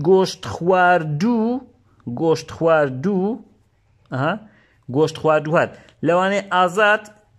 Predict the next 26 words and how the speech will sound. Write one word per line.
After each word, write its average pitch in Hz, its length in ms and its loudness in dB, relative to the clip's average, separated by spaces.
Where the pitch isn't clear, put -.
ماوەیەک 190 520 0
پێش 208 260 0
ئێستا 147 320 -4
گۆشت 285 280 -2
خواردبێ. 98 420 -2
مەرج 208 460 -2
نییە 180 220 0
لە 107 100 2
ئەو 151 80 -2
سیفەتە 131 460 -8
لەگەڵی 107 280 -4
بەردەوام 98 420 -6
بێ. 95 80 -18
مەرج 226 300 -8
نییە 151 140 -4
پاش 120 220 -2
کەمێک 120 240 -6
تر 113 160 -10
گۆشتەکەی 101 360 -6
بخواتن. 82 360 -14
جارێک 117 380 -2
تر، 117 120 -6
کەواتە 139 340 -4
ئەو 233 80 2
سیفەتە، 127 380 -4
ئەها، 135 200 -4